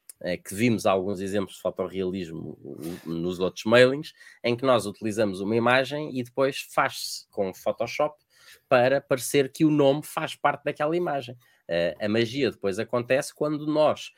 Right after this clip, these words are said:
eh, carregamos isto no nosso software e conseguimos cor-, correr a base de dados toda, ou seja, vamos fazer uma imagem destas para cada uma das pessoas e depois vai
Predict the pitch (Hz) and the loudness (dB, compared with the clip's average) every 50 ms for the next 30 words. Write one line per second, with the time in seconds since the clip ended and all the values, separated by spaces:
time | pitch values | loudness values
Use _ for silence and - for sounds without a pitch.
0 | - - _ _ - - 92 92 92 90 - - 127 120 117 117 123 127 127 117 | -20 -20 _ _ -6 -2 0 0 0 0 4 4 4 4 4 4 4 4 4 4
1 | 104 113 139 135 120 - - - 98 95 92 98 104 104 107 - - 120 117 - | 0 0 0 0 0 -2 -6 -6 -4 -2 0 2 2 2 0 0 -2 -2 -2 -2
2 | - _ - 135 131 135 151 - _ _ _ _ - 135 123 - 147 147 143 - | -4 _ 2 4 4 4 2 0 _ _ _ _ -10 -8 -4 -2 -4 -4 -4 -6
3 | - 143 147 156 139 113 - - - - - 117 113 110 _ - - 123 117 131 | -8 -6 -2 0 0 -2 -2 -6 -10 -8 -6 -6 -6 -6 _ -4 -4 -2 0 2
4 | 135 135 147 143 135 143 143 139 127 127 139 143 147 135 - - - - 156 160 | 2 4 4 4 4 2 2 2 0 0 0 0 0 0 -4 -6 -2 0 2 2
5 | 151 165 170 165 165 - 165 147 120 117 120 131 135 - - 139 127 135 131 131 | 2 2 0 0 0 0 0 0 0 0 0 0 -2 -2 -4 -4 -2 0 0 0
6 | 127 127 123 127 127 127 117 127 123 127 135 123 - - - - - - 101 - | 0 0 2 2 2 2 2 0 0 0 0 -2 -2 -6 -14 -10 -8 -10 -4 0
7 | - 196 196 180 156 147 139 127 113 107 - - - - - 117 113 135 160 - | 0 2 4 4 2 2 2 0 0 -2 -6 -10 -10 -6 -4 -4 -4 -4 -8 -12
8 | _ _ _ - - - _ - 117 135 - - - 160 151 131 104 98 107 127 | _ _ _ -20 -20 -16 _ -4 -4 -4 -2 2 4 6 6 6 4 2 2 4
9 | 151 156 147 131 104 80 - | 6 6 6 4 2 -2 -8